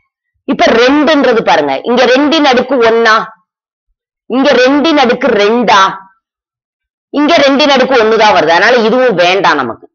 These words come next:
புரியுதுங்களா? என்னது? இந்த ரெண்டின் அடுக்கு ஒண்ணுன்னு இருக்குது இங்க. ரைட்டா? ஆ, இந்த ஆறுக்கு வந்து என்ன இருக்குது? ரெண்டின் அடுக்கு ஒண்ணுன்னு இருக்குது. அடுத்தது என்னது? இங்க ரெண்டின் அடுக்கு மூணு. இங்க ரெண்டின் அடுக்கு ஒண்ணு.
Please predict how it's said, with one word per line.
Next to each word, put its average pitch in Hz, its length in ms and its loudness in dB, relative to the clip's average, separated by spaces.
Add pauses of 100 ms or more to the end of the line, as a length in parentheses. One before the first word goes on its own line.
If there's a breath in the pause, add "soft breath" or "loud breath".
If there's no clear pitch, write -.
(160)
புரியுதுங்களா? 175 500 0
என்னது? 180 360 0
இந்த 214 220 0
ரெண்டின் 214 420 -2
அடுக்கு 202 400 -2
ஒண்ணுன்னு 214 440 -2
இருக்குது 151 220 -6
இங்க. 117 180 -12 (840)
ரைட்டா? 160 380 0 (460)
ஆ, 220 240 0
இந்த 175 200 -2
ஆறுக்கு 196 400 2
வந்து 226 140 0
என்ன 247 200 2
இருக்குது? 160 260 0 (360 loud breath)
ரெண்டின் 240 280 0
அடுக்கு 202 360 0
ஒண்ணுன்னு 190 280 -4
இருக்குது. 127 240 -8 (460)
அடுத்தது 262 640 0
என்னது? 240 340 0 (1400)
இங்க 294 240 0
ரெண்டின் 277 460 2
அடுக்கு 220 420 -2
மூணு. 202 720 -2 (720)
இங்க 311 280 0
ரெண்டின் 269 400 0
அடுக்கு 185 320 -2
ஒண்ணு. 143 360 -2